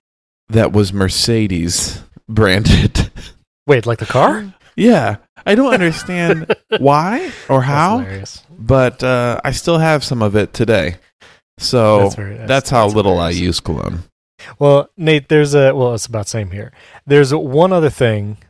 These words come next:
Speaker 2: that I would like to point out in this picture before we get to our movie. If you see my Dell computer, 'cause I did have a Dell. That
Speaker 1: Yes,
Speaker 2: is
Speaker 1: you
Speaker 2: still
Speaker 1: did.
Speaker 2: accurate.
Speaker 1: That was a much
Speaker 2: No.
Speaker 1: better monitor than the other picture.
Speaker 2: Y-,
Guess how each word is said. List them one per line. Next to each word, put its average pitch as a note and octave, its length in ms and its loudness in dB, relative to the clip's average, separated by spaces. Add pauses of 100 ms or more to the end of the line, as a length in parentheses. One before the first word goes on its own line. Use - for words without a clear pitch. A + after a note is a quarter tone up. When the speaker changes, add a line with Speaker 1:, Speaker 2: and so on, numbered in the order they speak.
Speaker 2:
that A#2 120 0
I A2+ 60 4
would A2+ 80 2
like A#2+ 120 2
to - 60 -20
point A#2+ 220 0
out A2 120 0
in G#2+ 60 -2
this A2 140 0
picture - 340 -6
before G#2 300 -4
we G#2+ 80 -2
get G#2 120 -4
to A2+ 100 -4
our G#2 80 -2
movie. F2+ 340 -8 (340)
If A#2+ 120 -2
you C#3 60 0
see - 140 0
my D3 140 4
Dell A#2 240 2
computer, G2 480 -8
'cause B2 120 -2
I C3+ 60 4
did E3 160 4
have C#3 140 4
a G#2 40 -4
Dell. G2+ 340 -8 (400)
That A#2 100 2
Speaker 1:
Yes, G2+ 120 0
Speaker 2:
is - 60 -6
Speaker 1:
you F#2+ 60 -2
Speaker 2:
still A#2 160 4
Speaker 1:
did. - 20 -6
Speaker 2:
accurate. - 480 -14
Speaker 1:
That A#2+ 120 2
was A2 120 0
a - 20 -4
much G#2 220 -2
Speaker 2:
No. G2+ 100 2
Speaker 1:
better F#2 140 2
monitor F#2 460 2
than F2+ 160 -4
the F2+ 100 -2
other G2 180 2
picture. E2 420 -6
Speaker 2:
Y-, C#3+ 120 -16